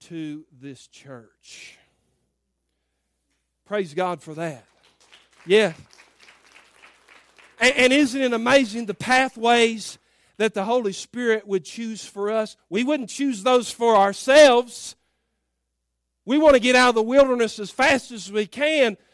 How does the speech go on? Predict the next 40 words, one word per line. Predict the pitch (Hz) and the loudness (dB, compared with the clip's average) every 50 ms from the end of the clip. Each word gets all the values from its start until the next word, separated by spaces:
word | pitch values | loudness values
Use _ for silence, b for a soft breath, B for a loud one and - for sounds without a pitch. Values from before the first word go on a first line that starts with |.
| _ _ - | _ _ -4
but | 220 233 | -2 -2
a | 220 | 0
lot | 233 269 277 - | 2 0 0 0
of | |
times | - 269 254 233 202 | -2 -4 -4 -4 -4
the | 220 214 | -6 -4
Holy | 226 254 247 226 214 | -2 -2 -2 -2 -4
Spirit | - - - - 285 285 262 240 233 - | -8 -12 -12 -8 -4 -2 -2 -2 -2 -4
sends | - 254 247 220 180 226 | -10 -14 -14 -12 -10 -12
us | 220 - - | -12 -10 -10
on | 226 214 202 | -12 -12 -12
the | 190 175 | -14 -14
circuitous | - - 190 - _ - 254 254 226 208 185 - - 190 175 - | -14 -14 -16 -16 _ -14 -10 -8 -8 -8 -8 -8 -10 -10 -10 -10
route, | 175 175 196 240 226 196 190 226 - - - - _ _ _ _ _ _ _ _ _ _ _ _ _ _ _ _ _ _ _ _ _ _ _ | -10 -8 -6 -4 -2 -2 -4 -4 -6 -12 -18 -20 _ _ _ _ _ _ _ _ _ _ _ _ _ _ _ _ _ _ _ _ _ _ _
the | - 220 214 | -4 -4 -2
scenic | - - - 330 330 311 285 254 - - | -2 -2 2 2 4 4 4 2 0 0
route, | 214 214 233 247 247 - | 0 2 2 2 2 0
<laughs> | 262 | -2
if | 254 - - | -2 -4 -6
you | 269 233 | -8 -2
will, | 240 220 226 220 247 240 269 208 - _ _ _ _ _ _ _ _ _ _ _ _ _ _ _ _ _ _ _ _ _ _ _ _ _ _ _ - | 2 4 4 4 4 4 2 0 -4 _ _ _ _ _ _ _ _ _ _ _ _ _ _ _ _ _ _ _ _ _ _ _ _ _ _ _ -20
to | 165 | -20
get | 151 151 202 202 | -14 -12 -10 -8
us | 190 175 - - | -8 -10 -12 -12
where | 180 170 165 151 | -12 -12 -10 -10
we | 147 151 143 | -12 -14 -16
need | 147 147 139 139 | -18 -18 -20 -20
to | 135 | -20
be. | 139 185 - - 123 117 _ _ _ _ _ _ _ _ _ _ _ _ _ _ _ _ _ _ _ _ _ _ _ | _ -20 -20 -20 -20 _ _ _ _ _ _ _ _ _ _ _ _ _ _ _ _ _ _ _ _ _ _ _ _
Simeon | - - - 254 262 247 214 185 165 160 | -20 -16 -12 -10 -10 -8 -8 -8 -8 -8
was | 160 160 143 151 | -10 -12 -12 -14
in | 147 | -18
tune | - _ 233 226 180 147 131 | -18 _ -18 -16 -16 -16 -16
with | 123 113 | -18 -18
all | 135 123 117 120 117 | -18 -18 -18 -20 -20
that. | 113 107 110 107 _ _ _ _ _ _ _ _ _ _ _ _ _ _ _ _ _ _ _ - | -20 -20 -20 _ _ _ _ _ _ _ _ _ _ _ _ _ _ _ _ _ _ _ _ -16
And | 160 160 143 | -16 -16 -12
God | 139 170 196 220 233 196 | -10 -10 -10 -10 -10 -14
sent | 180 - - 214 208 190 196 | -18 -18 -14 -14 -12 -12 -12
him | 196 190 180 | -14 -16 -18